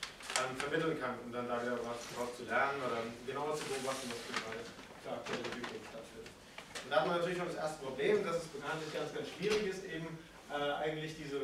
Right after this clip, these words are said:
größere Kategorie Comics zu bestimmen, wo dann diese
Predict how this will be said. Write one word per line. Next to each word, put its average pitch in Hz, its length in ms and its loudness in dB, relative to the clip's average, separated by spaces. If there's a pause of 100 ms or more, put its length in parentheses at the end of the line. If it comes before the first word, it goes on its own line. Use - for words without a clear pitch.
(100)
größere 165 320 0
Kategorie 143 480 -2
Comics 175 400 2
zu 143 80 -8
bestimmen, 190 480 0
wo 165 80 4
dann 156 320 6
diese 135 320 -4